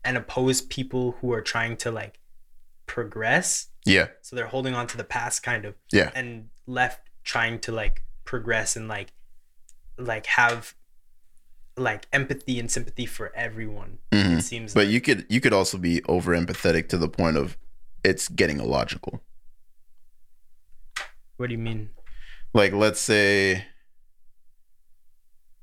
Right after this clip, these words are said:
Speaker 2: and this more applies to Canada. Let's say we wanted to extend our healthcare even more. Like,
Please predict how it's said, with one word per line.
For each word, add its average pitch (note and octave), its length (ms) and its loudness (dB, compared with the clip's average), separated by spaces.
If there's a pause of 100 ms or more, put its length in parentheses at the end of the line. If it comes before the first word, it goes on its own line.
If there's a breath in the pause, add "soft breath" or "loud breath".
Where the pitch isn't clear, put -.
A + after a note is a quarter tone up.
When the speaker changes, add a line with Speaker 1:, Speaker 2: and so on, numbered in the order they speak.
(180)
Speaker 2:
and F#2+ 160 4
this G#2 200 2
more G#2 200 4
applies F2 520 0
to - 100 -6
Canada. F2 580 0 (500)
Let's F#2+ 200 2
say G#2 180 6
we F#2 140 0
wanted F2 320 2
to F#2 140 2
extend E2+ 520 2
our D#2 120 4
healthcare F2 680 0
even F2+ 300 2
more. G2 420 2 (1400)
Like, F2+ 340 2